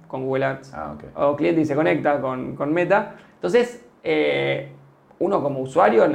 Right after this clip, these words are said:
Speaker 1: entra y ve que, cuál de las campañas, tenés cinco campañas activas en Google,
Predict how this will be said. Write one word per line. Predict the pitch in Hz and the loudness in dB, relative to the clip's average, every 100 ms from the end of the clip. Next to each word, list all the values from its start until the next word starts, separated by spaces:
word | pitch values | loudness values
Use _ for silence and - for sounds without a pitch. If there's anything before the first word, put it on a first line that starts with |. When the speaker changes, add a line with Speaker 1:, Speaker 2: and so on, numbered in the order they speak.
| - | 0
Speaker 1:
entra | - 220 240 247 - - | -2 0 0 0 -4 -2
y | 151 | 0
ve | 180 202 - - _ _ _ _ _ | 2 0 -8 -20 _ _ _ _ _
que, | 147 139 135 127 123 - - | 0 2 2 0 -2 -8 0
cuál | 214 196 | 4 6
de | 170 | 4
las | |
campañas, | 147 147 170 147 | 4 2 2 0
tenés | 147 | -4
cinco | 156 165 143 | -4 -2 0
campañas | 139 147 131 | 0 0 -2
activas | 123 147 151 | -2 0 2
en | 160 | 4
Google, | 190 202 | 6 4